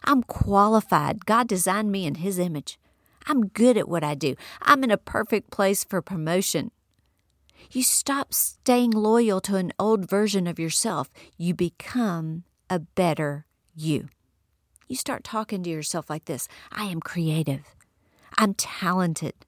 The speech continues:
I'm healthy. I'm disciplined. I am a blessing.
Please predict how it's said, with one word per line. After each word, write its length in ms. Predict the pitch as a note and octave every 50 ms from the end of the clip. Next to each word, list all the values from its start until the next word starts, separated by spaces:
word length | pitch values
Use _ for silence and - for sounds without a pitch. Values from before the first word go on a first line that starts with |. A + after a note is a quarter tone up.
| _ _ _ _ _ _ _
I'm 180 | - B3+ A#3 G#3
healthy. 800 | F#3 - - - F#3+ G3 G#3 G3+ - - - F3+ D#3 C#3 D3 - - - - - - -
I'm 200 | A#3+ B3 G#3+ F#3+
disciplined. 800 | - - A3 A3+ - - G3+ - - - D#3+ D3+ C#3+ - - - _ _ _ _ - G#4+
I 60 | E4
am 140 | G4 C#4+ G#3+
a 60 | D3+
blessing. 680 | A#2 - - - F3 G#3 G#3+ - - - D#3+ C3 D3 -